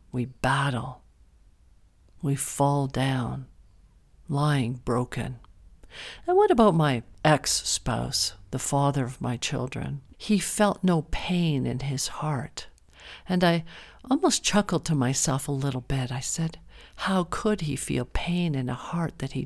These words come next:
does not have?" Or further, we know that he has the physical organ, the heart,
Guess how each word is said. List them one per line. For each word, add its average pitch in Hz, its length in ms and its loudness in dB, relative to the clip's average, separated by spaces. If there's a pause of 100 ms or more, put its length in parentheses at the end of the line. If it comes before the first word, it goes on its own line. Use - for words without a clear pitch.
does 156 320 0
not 123 260 -4
have?" 147 560 -6 (1080)
Or 156 160 4
further, 165 460 0
we 143 140 4
know 135 400 4
that 131 180 -4
he 139 120 0
has 139 300 0
the - 100 -4
physical 170 920 4
organ, 139 680 6
the 113 100 -2
heart, - 560 -2